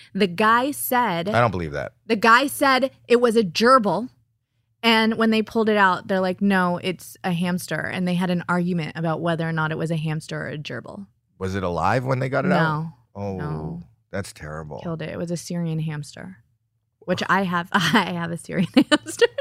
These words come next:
Speaker 1: too.
Speaker 2: When did it become political like this?
Speaker 1: No, that's a kind of hamster.
Speaker 2: Syrian hamster.
Speaker 1: Yeah.
Speaker 2: How do you know it wasn't from Afghanistan?
Speaker 1: No. Are there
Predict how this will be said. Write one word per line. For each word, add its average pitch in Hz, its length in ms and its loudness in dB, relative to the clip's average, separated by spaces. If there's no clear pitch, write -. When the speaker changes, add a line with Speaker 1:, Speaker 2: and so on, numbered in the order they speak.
Speaker 1:
too. 220 380 -6
Speaker 2:
When 117 180 -4
did 143 120 -2
it 139 60 -8
become 135 260 -4
political 123 460 -4
like 110 200 -12
this? - 340 -16
Speaker 1:
No, 233 140 2
that's 240 220 0
a 247 160 0
kind 220 220 0
of 190 100 -4
hamster. 233 520 -8
Speaker 2:
Syrian 127 480 4
hamster. 98 500 -2
Speaker 1:
Yeah. 277 200 -4
Speaker 2:
How - 160 0
do 113 80 2
you 113 120 0
know 117 160 2
it 104 40 -2
wasn't 104 540 -2
from 101 200 -2
Afghanistan? 101 680 -4
Speaker 1:
No. 254 240 -4
Are 285 80 6
there 508 120 4